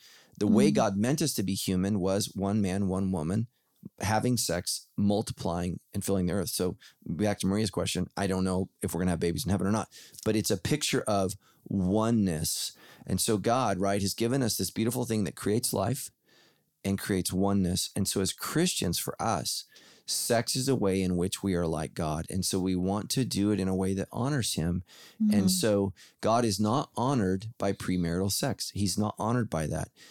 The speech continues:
Speaker 1: Uh, he's not honored by any sex outside of marriage. And so we just need to make sure that as the heterosexual community, and just, I, I just always think about the gay person in our church sitting there struggling, wrestling with every ounce of their being.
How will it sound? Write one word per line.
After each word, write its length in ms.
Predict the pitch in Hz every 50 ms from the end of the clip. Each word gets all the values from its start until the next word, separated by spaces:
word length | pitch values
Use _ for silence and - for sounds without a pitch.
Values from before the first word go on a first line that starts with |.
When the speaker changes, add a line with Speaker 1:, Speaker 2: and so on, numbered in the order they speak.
| - - - - - -
Speaker 1:
Uh, 140 | - 98 98
he's 180 | 95 107 101 95
not 140 | 113 107 -
honored 260 | 107 117 120 123 117
by 140 | 110 107 - -
any 240 | 127 139 156 143 120
sex 320 | - - 98 82 - -
outside 380 | - 90 - - - 95 87 -
of 120 | 80 -
marriage. 400 | - 87 85 80 78 78 - - -
And 160 | - 98 95
so 160 | - - 110 98
we 120 | 98 101
just 240 | 95 110 113 - -
need 240 | 107 110 117 131 131
to 100 | - 131
make 240 | 110 107 101 92 -
sure 520 | - - - 113 104 95 90 90 90 95 - - - - - - - - - _ _
that 160 | - 107 110 101
as 140 | 107 95
the 80 | 87 92
heterosexual 640 | 95 120 131 135 127 110 104 - 113 104 - - 92
community, 560 | - - - 98 101 104 98 90 90 87 82 -
and 80 | - 110
just, 160 | 110 110 - -
I, 140 | - 113 -
I 100 | - 123
just 180 | 120 - - -
always 320 | - - 117 113 110 -
think 220 | - - 104 101 -
about 340 | 98 92 92 90 90 87 - - - - - - - - _ -
the 140 | - 92 104
gay 200 | 98 - 107 107
person 380 | 104 - 110 101 - - 98 92
in 60 | 90
our 120 | 90 85
church 320 | 85 - - 92 85 - -
sitting 440 | - - - 110 98 104 101 98
there 240 | 87 87 87 85 82 90
struggling, 720 | - - - - - 113 104 104 95 101 101 95 98 101
wrestling 460 | 104 104 101 101 - - - 104 101
with 180 | 101 95 - -
every 260 | 117 117 104 110 78
ounce 220 | 101 101 101 -
of 80 | - 95
their 140 | 95 95 92
being. 480 | 87 101 101 95 92 90 87 90 92